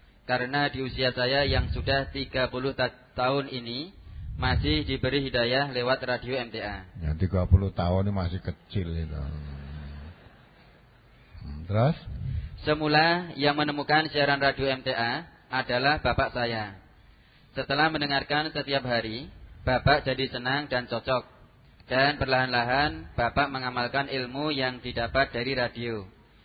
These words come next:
Speaker 1: yaitu tidak selamatan dan keluar dari anggota iuran untuk penyembelihan sapi atau kurban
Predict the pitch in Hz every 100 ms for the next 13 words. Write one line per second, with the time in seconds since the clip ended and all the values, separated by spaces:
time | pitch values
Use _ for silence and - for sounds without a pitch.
0 | _ 117 123 117 - 151 147 131 127 127
1 | 123 117 113 123 139 160 190 - - -
2 | - 131 147 151 135 127 135 147 127 120
3 | 135 127 120 - 131 131 123 120 143 143
4 | 135 123 123 147 147 139 135 131 127 120
5 | 117 123 120 127 120 135 135 120 123 120
6 | 120 113 127 139 160